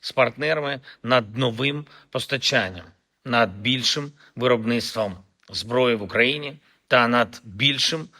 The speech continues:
забезпеченням нашої армії. Є хороші домовленості, вже ми очікуємо ще домовленостей. Ми будемо працювати для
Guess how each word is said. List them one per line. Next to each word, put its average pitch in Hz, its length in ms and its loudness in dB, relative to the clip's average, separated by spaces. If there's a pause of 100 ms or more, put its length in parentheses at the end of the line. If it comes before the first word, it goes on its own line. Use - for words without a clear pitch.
забезпеченням 131 1000 0 (320)
нашої 123 360 0
армії. 87 380 -4 (680)
Є 147 420 2 (460)
хороші 139 480 4
домовленості, 147 800 -4 (520)
вже 131 440 2 (540)
ми 113 80 -2
очікуємо 131 600 0
ще 143 540 0 (300)
домовленостей. 139 880 0 (280)
Ми 117 140 -4
будемо 135 300 0
працювати 127 520 0
для 113 380 0